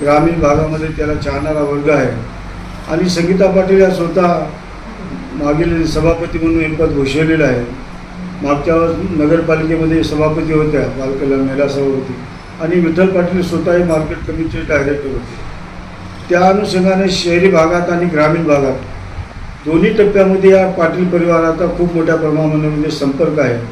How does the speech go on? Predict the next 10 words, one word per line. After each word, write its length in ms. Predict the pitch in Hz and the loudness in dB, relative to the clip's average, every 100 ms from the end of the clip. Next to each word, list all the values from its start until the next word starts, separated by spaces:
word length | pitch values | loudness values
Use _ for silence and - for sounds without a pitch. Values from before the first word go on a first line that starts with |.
| - - - - - 165 | -12 -16 -18 -18 -12 -4
आणि 180 | 185 196 185 | 0 2 4
खूप 200 | 220 214 | 4 6
लोकांची 400 | 202 208 196 202 | 6 6 6 4
अशी 200 | - 190 | 4 2
मागणी 340 | 170 165 180 | 2 0 2
आहे 300 | 180 170 170 | 2 2 0
की 60 | 185 | 0
बाबा 260 | 180 180 175 | 2 4 2
विठ्ठल 260 | 175 175 | 2 -2
पाटील 580 | 170 160 156 160 151 | 0 -2 0 -2 -2